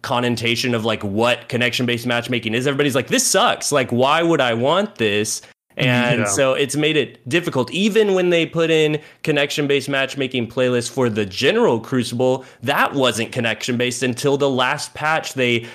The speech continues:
Speaker 1: in the little patch updates, it was like, "Oh, uh, connection-based added to these playlists." And you're like,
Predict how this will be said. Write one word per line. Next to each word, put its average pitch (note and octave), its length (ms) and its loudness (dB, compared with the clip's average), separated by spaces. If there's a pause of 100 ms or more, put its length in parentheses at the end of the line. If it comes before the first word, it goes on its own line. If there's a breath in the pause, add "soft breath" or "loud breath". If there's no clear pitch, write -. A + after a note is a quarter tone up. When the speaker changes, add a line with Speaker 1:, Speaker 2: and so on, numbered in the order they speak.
(280 loud breath)
Speaker 1:
in D#3+ 160 2
the D3+ 100 4
little F3+ 220 6
patch F#3+ 320 0
updates, C3+ 340 2
it D3 60 0
was C#3 160 0
like, B2+ 260 0 (280 loud breath)
"Oh, G3 340 4
uh, D#3 300 2
connection-based D3+ 680 0 (200)
added C3+ 380 -2
to D3+ 180 0
these C3 160 0
playlists." C3 240 2
And A2 100 -4
you're C3 100 0
like, B2 140 0